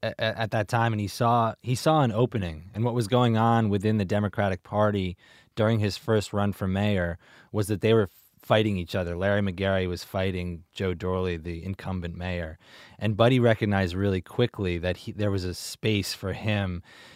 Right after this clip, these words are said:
um, after those two guys battle it out, that, that the person who lost would be his ally. And so he makes a deal with the Democratic machine, um, the, the very people that he's sort of publicly,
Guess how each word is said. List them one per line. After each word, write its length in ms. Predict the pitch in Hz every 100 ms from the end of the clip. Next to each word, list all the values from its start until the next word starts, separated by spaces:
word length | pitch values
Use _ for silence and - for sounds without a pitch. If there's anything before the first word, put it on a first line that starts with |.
| - _ -
um, 240 | 101 92 92
after 320 | 110 117 131
those 240 | 110 110
two 160 | - 110
guys 540 | 95 98 95 90 - - _ _ _ _ 110 _
battle 360 | 110 107 101 95
it 80 | 101
out, 240 | 101 92
that, 160 | 98 -
that 180 | 95 -
the 180 | 98 101 - _
person 320 | 143 131 123
who 140 | 101 107
lost 540 | 98 107 98 92 -
would 140 | 101
be 160 | 95 101
his 180 | 101 92
ally. 520 | 90 90 85 85 92 - _ - - -
And 160 | 113 107
so 140 | 120
he 180 | 101 117
makes 300 | 120 127 -
a 60 |
deal 500 | 113 104 139 123 95
with 120 | 98 101
the 80 |
Democratic 600 | 98 107 107 - 107 107 -
machine, 720 | 98 - 110 117 98 101 - _ - - -
um, 220 | 104 101
the, 140 | 101 -
the 180 | 131 110
very 240 | 104 113 113
people 340 | 120 113 113
that 160 | 107 104
he's 360 | 113 110 104
sort 320 | - - 110 107
of 320 | 101 - - _ _ _ _
publicly, 880 | - 135 139 120 113 107 101 98